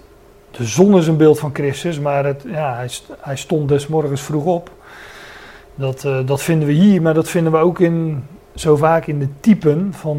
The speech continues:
eh, de Heer Jezus Christus in het Oude Testament. Als er staat, "Hij stond 's morgens vroeg op",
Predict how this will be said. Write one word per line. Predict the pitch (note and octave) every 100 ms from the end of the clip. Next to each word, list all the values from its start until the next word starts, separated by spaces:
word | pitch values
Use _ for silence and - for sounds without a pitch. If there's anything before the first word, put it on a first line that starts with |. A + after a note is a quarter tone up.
| C#3+
eh, | C#3+ C#3+ C3+ C3 C3 C3+ - - -
de | C#3
Heer | C#3
Jezus | C#3+ C#3+ C3+ B2+
Christus | D3+ C#3 D3+
in | C#3+ D3+
het | -
Oude | E3+ E3+ D#3+
Testament. | F3 - F3 E3+ C3 - -
Als | D3+ -
er |
staat, | - D#3 D3
"Hij | D#3
stond | - F3
's | -
morgens | F#3 F3+ D#3+
vroeg | - F3 G#3
op", | A3+